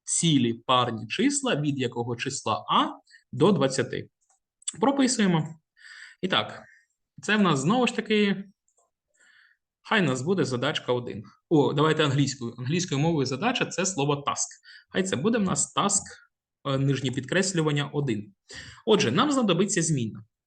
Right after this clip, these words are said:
Змінні. Е, зміна для циклу І і число А. Вони будуть цілого типу, тому що А — це теж буде границя циклу,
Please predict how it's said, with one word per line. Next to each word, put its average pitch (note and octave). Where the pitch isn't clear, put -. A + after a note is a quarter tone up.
Змінні. B2+
Е, B2
зміна C#3+
для A#2+
циклу A#2+
І G#3
і D#4
число G#3
А. B2
Вони C#3+
будуть B3+
цілого D#3
типу, G2+
тому C3
що -
А — B2+
це D#3
теж F#3
буде E3+
границя B2+
циклу, A#2+